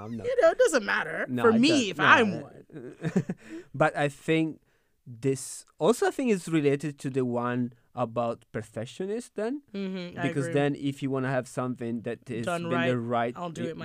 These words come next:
Speaker 1: right wa-,
Speaker 2: myself.
Speaker 1: yes,
Speaker 2: Mm, exactly.
Speaker 1: yes.
Speaker 2: That's why I can kinda see that perfectionist side, but I don't think I am one.
Speaker 1: And I think, as the article suggests here, uh, it's important to be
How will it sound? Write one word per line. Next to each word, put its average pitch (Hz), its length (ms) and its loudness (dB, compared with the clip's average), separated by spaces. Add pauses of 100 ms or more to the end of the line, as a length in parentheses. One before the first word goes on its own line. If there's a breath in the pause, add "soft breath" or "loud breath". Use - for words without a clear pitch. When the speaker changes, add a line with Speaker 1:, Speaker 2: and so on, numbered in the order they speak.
Speaker 1:
right 113 180 -4
wa-, 120 100 -6
Speaker 2:
myself. - 60 -12
Speaker 1:
yes, 107 220 -10
Speaker 2:
Mm, 180 140 -12
exactly. 190 440 -6
Speaker 1:
yes. 170 40 -4
Speaker 2:
That's 175 120 -8
why 202 60 -2
I 190 40 -2
can 175 240 -10
kinda 175 280 -6
see 175 180 -10
that 160 180 -12
perfectionist 160 640 -14
side, 156 240 -14
but 160 180 -16 (480)
I 156 80 -18
don't 151 160 -16
think - 160 -20
I - 100 -16 (100)
am 156 100 -18
one. 160 220 -18 (120)
Speaker 1:
And 160 220 -4 (120)
I 160 180 -2
think, 226 460 -2
as 135 260 -2
the 127 100 0
article 139 340 -2
suggests 113 600 -8
here, 123 520 -6
uh, 123 440 0
it's 143 200 -6
important 170 580 -4
to 160 140 -4
be 139 540 0